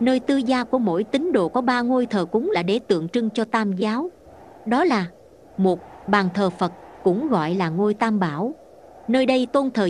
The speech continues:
vị giáo chủ đạo Phật trong cõi Ta Bà và mười phương chư Phật, Pháp, Tăng, cùng Phật Tổ, Phật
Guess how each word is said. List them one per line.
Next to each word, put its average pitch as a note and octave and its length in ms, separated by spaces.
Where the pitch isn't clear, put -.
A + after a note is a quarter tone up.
vị E3 300
giáo C4 220
chủ G#3+ 280
đạo F#3 180
Phật F3+ 180
trong C4 140
cõi G3 280
Ta B3+ 160
Bà F#3 320
và F#3 100
mười F3+ 180
phương C#4 260
chư D4 180
Phật, - 220
Pháp, D#4 220
Tăng, A#3 220
cùng G#3+ 280
Phật G3 100
Tổ, F3+ 300
Phật G3+ 140